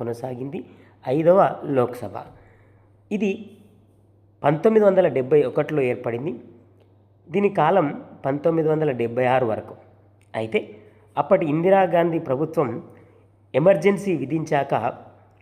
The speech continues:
నలభై రెండవ స-, రాజ్యాంగ సవరణ ద్వారా పంతొమ్మిది వందల డెబ్బై ఆరులో ఒక సంవత్సరం దీన్ని పొడిగించారు. కావున ఇది ఒక సంవత్సరం పొడిగింపబడింది, పంతొమ్మిది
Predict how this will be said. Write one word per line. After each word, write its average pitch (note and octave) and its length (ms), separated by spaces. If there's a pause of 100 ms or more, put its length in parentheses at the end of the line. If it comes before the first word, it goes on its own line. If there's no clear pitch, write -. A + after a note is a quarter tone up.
(600)
నలభై F3 380
రెండవ G3 280 (160)
స-, - 120 (160)
రాజ్యాంగ D#3 420 (140)
సవరణ C#3 320 (120)
ద్వారా G2 220 (720)
పంతొమ్మిది G3 440
వందల F#3+ 240 (100)
డెబ్బై C3+ 260 (120)
ఆరులో C#3+ 260 (960)
ఒక D3+ 80 (140)
సంవత్సరం F#3+ 420 (360)
దీన్ని D#3 240 (100)
పొడిగించారు. C#3+ 560 (640)
కావున A3+ 260 (800)
ఇది G3+ 180
ఒక F3 180
సంవత్సరం F#3 420
పొడిగింపబడింది, C#3+ 720 (400)
పంతొమ్మిది E3+ 480